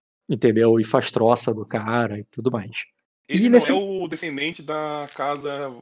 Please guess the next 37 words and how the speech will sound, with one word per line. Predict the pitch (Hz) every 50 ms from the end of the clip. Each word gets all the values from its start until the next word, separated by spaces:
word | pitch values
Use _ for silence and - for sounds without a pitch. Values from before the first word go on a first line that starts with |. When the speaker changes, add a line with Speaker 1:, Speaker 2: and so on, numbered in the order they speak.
| -
Speaker 2:
revoltada, | - 147 135 160 156 147 117 107 - _ _ _ _ _ _ _ _ 101 101
né? | 110 120 196 - _ _ _ _ _ _ _ _ -
Speaker 1:
Não, | 123 117 113 110 110 113 113 113 113 107 104 104
cara, | - 107 107 104
esse | 104 - - -
Speaker 2:
Ah, |
Speaker 1:
cara | - 117 117 120 127 127 -
Speaker 2:
tá. | - 135
Speaker 1:
era | 123 127 131
o | 127 127 131 131
antigo | 127 127 - - - 143
escudeiro | 143 - - - 143 123 131 131
do | 127 131 127
rei. | 110 117 113 117 120 131 143 143 - _ _ _ _ _ _ _
Só | - - 123
porque | 117 - 127
tu | - 139
lembrou | 131 131 123 120 127
dele, | 120 120 120 123
eu |
vou | 120 123
botar | 123 127 123 - 127
ele | 120 120
aqui. | 110 - - 120 117 127 131 - _ _ _ _ _ _ _ -
O | 143 120 117 113 113 117 117 117 117 113 117 113 110 110 110 107 107 104 107 - _ _ _
enviar | - 120 107 110 110 110
pra | - 123 117 110
camada | - - 120 110 107 110 113 113 110 110 117 110
de | 110 110 113 117 113
tokens. | _ - - - - 160 135 139 - - - - -
Tá | - 123
aí | 117 110
ele | 110 104 113
na | 113 110 113
camada | 123 113 110 110
de | -
token. | - 107 95 -